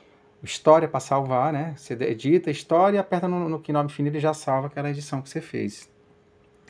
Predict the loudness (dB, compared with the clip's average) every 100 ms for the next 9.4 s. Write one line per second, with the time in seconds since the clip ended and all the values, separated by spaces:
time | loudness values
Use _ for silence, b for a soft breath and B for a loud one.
0 | -6 -4 -4 -2 -2 -4 -4 2 4 4
1 | 2 -2 -2 -4 b b b b -2 -2
2 | -2 0 4 4 2 0 -2 -2 -8 b
3 | b b b b -8 0 2 2 -2 -10
4 | -4 -4 -2 0 0 -2 -6 -2 2 4
5 | 4 4 2 0 B B B -4 -2 -2
6 | -4 -6 -4 -4 -2 0 2 0 0 -2
7 | -2 0 0 2 4 6 6 4 0 -6
8 | -8 0 2 4 2 2 2 2 0 -6
9 | -8 -8 -8 -8